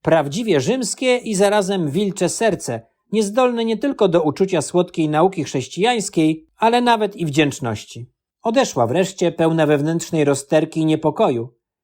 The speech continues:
Niegdyś w modlitwie ofiarowała Chrystusowi serce pogodne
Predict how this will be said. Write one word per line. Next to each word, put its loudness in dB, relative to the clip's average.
Niegdyś 0
w 0
modlitwie 0
ofiarowała 2
Chrystusowi 0
serce 0
pogodne 2